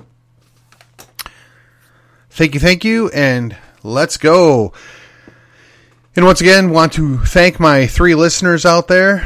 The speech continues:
Uh, I think we hit a hundred and twenty-five, uh, thousand downloads, uh, over the weekend. I will be double checking that number this evening. Um,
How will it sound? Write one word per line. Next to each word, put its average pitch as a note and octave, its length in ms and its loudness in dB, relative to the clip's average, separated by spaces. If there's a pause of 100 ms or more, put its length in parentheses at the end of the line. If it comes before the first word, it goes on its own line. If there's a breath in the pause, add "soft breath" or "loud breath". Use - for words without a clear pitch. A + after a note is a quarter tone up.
(120 loud breath)
Uh, A#2 240 -8
I A2+ 80 -8
think D#3+ 240 -8
we D3+ 100 0
hit E3 200 0
a C3+ 80 0
hundred D3+ 320 -8
and B2 160 -12
twenty-five, C#3+ 800 -4
uh, A2+ 300 -6 (840 soft breath)
thousand C#3 1040 -2 (680 loud breath)
downloads, B2+ 720 -2 (840 soft breath)
uh, A#2+ 200 -2
over B2+ 180 0
the B2 80 -2
weekend. D#3+ 460 -2
I A#2+ 260 -2
will A#2 260 -4
be A#2 200 -8
double B2 240 -2
checking B2+ 340 -6
that A2+ 160 -6
number A2+ 300 -6
this G#2 180 -8
evening. D#3+ 400 -2 (480 loud breath)
Um, E2 760 -14